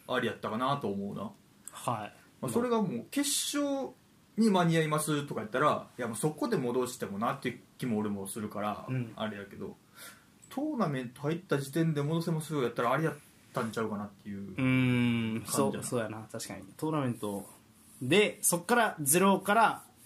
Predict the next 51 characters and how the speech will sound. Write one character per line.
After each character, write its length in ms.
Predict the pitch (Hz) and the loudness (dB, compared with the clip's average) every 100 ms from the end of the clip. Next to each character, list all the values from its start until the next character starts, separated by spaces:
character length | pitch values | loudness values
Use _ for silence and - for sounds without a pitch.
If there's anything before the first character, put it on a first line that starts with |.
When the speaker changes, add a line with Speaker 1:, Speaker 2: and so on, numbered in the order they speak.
| - - - | -20 -20 -4
Speaker 1:
う 40 | 117 | 0
ん。 340 | 110 104 - | 2 0 0
Speaker 2:
み 160 | 151 143 | 2 4
た 80 | 135 | 2
い 60 | |
な 80 | 120 | 2
感 160 | 143 147 | 0 0
じ 60 | |
だ 60 | 123 | 0
と、 240 | 131 113 | 0 0
ま 320 | 117 113 95 - | 0 -4 -4 -10
あ、 180 | - | -4
確 160 | 190 185 | -4 0
か 80 | 160 | 0
に、 320 | 127 127 131 - - _ - - - - _ - | 0 -2 -4 -12 -20 _ -20 -20 -20 -20 _ -4
返 220 | - 175 | 2 2
し 100 | - | 2
て 60 | 131 | -2
も 80 | 123 | -2
不 80 | - | -2
思 60 | |
議 80 | 131 | -2
は 120 | 123 | -2
な 120 | 117 110 | -2 -8
い 100 | 95 - - - - - - - - | -12 -20 -20 -20 -20 -20 -20 -20 -16
気 100 | 117 | -12
は 120 | 104 - | -12 -8
す 180 | - | -8
る 120 | 110 107 | -8 -10
し。 340 | - 104 101 - - - - | -10 -12 -14 -20 -20 -20 -10
ま 280 | 196 226 240 | 2 4 4
あ、 80 | 220 - - | 0 -10 -6
な 160 | 202 247 | 0 0
ん 60 | |
か、 180 | 214 180 | 2 4
や 100 | 233 | 4
っ 80 | 294 | 2
ぱ 80 | 185 | 0
さ、 180 | 190 160 | 0 2
グ 100 | 170 | 4
ル 180 | 254 269 | 6 6
ー 40 | |
プ 80 | 370 | 6
リ 140 | 403 | 6
ー 40 | - | 6
グ 60 | |
で 100 | 151 | 2
さ、 240 | 139 143 131 | 2 0 -2
調 160 | 202 214 | 0 0
子 160 | |
上 60 | 233 | 0